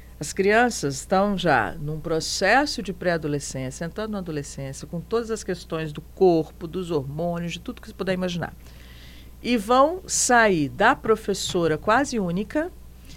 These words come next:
né, que é uma pedagoga que fica com eles, tem os especialistas, especialistas do inglês, especialistas de arte, educação física, mas não tem esse rigor dos cinquenta minutos, bate um sinal, cinquenta minutos, entra outra pessoa, cinquenta minutos, não tem isso.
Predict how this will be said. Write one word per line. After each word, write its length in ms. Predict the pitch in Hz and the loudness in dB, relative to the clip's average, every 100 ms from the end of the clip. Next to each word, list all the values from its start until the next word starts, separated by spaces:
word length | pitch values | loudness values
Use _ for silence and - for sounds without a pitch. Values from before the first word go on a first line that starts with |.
| - - | -18 -6
né, 200 | 156 208 | 0 0
que 100 | 220 | 0
é 60 | 151 | 0
uma 120 | 139 | 0
pedagoga 520 | 143 139 139 131 131 | -2 -2 0 -2 -4
que 80 | - | -8
fica 200 | - 127 | -8 -8
com 220 | - 262 | -4 0
eles, 320 | 247 240 - | 0 0 -2
tem 220 | - 180 | 4 4
os 120 | 185 170 | 4 0
especialistas, 760 | 156 156 147 180 202 254 160 | 0 0 2 2 4 0 -2
especialistas 500 | 147 165 - 156 147 | -4 -4 -2 -2 -2
do 80 | 156 | -2
inglês, 440 | 233 220 220 202 | 0 2 4 4
especialistas 440 | - 147 - 135 143 | 2 -4 -2 -4 -4
de 140 | 233 | 0
arte, 340 | 214 196 185 147 | 4 4 2 -4
educação 340 | - 147 214 | -6 -6 -6
física, 400 | 214 190 - - - - - - - | -6 -6 -6 -10 -12 -14 -14 -14 -6
mas 220 | 262 269 262 | 4 4 4
não 120 | 302 | -2
tem 220 | 254 247 | 0 2
esse 240 | 240 - | 2 2
rigor 440 | 226 247 202 190 233 | 0 0 4 4 4
dos 180 | 190 - | -2 -4
cinquenta 340 | 147 185 190 | -2 0 0
minutos, 440 | 208 202 202 190 | 0 0 0 -4
bate 340 | 147 151 180 190 | 0 4 4 0
um 20 | |
sinal, 460 | - 196 185 180 175 | -4 -2 0 0 -2
cinquenta 400 | 147 156 190 202 | -4 -2 -2 -2
minutos, 480 | 208 196 185 - | -4 -4 -6 -6
entra 160 | 131 143 | -6 -6
outra 120 | - | -6
pessoa, 440 | 185 180 196 185 180 | -6 -4 -4 -4 -4
cinquenta 360 | 160 156 175 | -2 -2 -2
minutos, 320 | 196 208 190 | -2 -4 -4
não 140 | 151 175 | -6 -6
tem 320 | 277 349 262 | -6 -4 -4
isso. 320 | 277 - - | -4 -4 -10